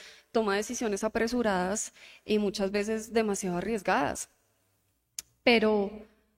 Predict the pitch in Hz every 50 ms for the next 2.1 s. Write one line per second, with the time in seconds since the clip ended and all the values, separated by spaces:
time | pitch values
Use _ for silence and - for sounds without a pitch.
0 | _ _ _ - 226 233 240 262 254 247 277 269 240 214 214 214 208 - - 254
1 | 233 208 208 214 233 233 214 - - - 220 226 - 208 185 180 185 185 196 202
2 | 214 214